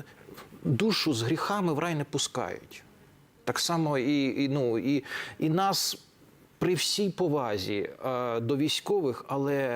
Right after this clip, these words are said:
е, на їхньому горбу і на їхній крові, е, це, ну,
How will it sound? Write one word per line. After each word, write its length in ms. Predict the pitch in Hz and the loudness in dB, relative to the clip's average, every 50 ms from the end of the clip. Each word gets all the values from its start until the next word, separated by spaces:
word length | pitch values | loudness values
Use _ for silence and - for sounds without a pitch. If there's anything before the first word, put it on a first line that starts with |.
| 113 87 82 - - | -2 -4 -4 -6 -4
е, 100 | 113 104 87 - | -4 -4 -4 -4
на 160 | 123 131 139 | -2 -2 0
їхньому 920 | 151 160 190 190 - - 156 143 139 135 131 123 117 110 104 95 85 78 - - - 113 101 | 0 0 0 -2 -2 -2 -4 -2 0 0 0 0 0 0 0 0 -2 -4 -4 -6 -6 -4 -2
горбу 540 | 95 147 147 139 123 147 180 190 175 147 - - - - | -2 0 0 0 0 2 2 2 2 2 0 -4 -8 -10
і 80 | 139 120 | -8 -4
на 120 | 123 131 | -2 -2
їхній 420 | 135 147 160 147 - - 135 127 - | 0 0 0 -2 -2 -4 -4 -4 -4
крові, 480 | - - 151 165 180 175 143 123 107 - - - - - - - - - - - - - _ - - | -2 -2 0 2 2 2 2 0 -2 -4 -6 -14 -16 -16 -14 -14 -14 -14 -16 -18 -20 -20 _ -6 -4
е, 320 | - 113 113 110 104 98 - - - - - - - - - | -2 0 2 2 2 0 0 -2 -4 -4 -6 -10 -12 -10 -6
це, 280 | - - - 151 147 143 123 117 165 - - - - - - | -4 -2 0 2 2 2 2 0 -4 -8 -14 -20 -20 -14 -4
ну, 300 | - 165 175 175 170 - | 0 2 2 4 2 0